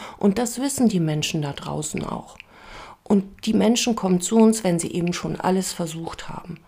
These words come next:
Aber wenn sie sich nur hinlegen, ich mach Om und sie stehen wieder auf ohne dass wir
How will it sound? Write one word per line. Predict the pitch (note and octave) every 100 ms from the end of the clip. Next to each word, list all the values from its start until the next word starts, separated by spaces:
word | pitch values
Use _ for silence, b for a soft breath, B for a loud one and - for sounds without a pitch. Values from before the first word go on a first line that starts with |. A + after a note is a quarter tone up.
| B B B B B -
Aber | - G3+ A3 G3+ D3 - B B B B B _ -
wenn | F#3 G3
sie | F#3+
sich | F#3+ F#3
nur | G#3 B3
hinlegen, | A3 A3+ A3+ G3 D#3 D3 D3+ -
ich | G3 G3
mach | F3 - -
Om | G#3 G3 - -
und | F3
sie | -
stehen | - - F#3 F#3
wieder | F3+ E3+ -
auf | F#3+ F3+ D#3 - - B B B -
ohne | A3 A3+ G3+
dass | F3 F3 -
wir | F3 E3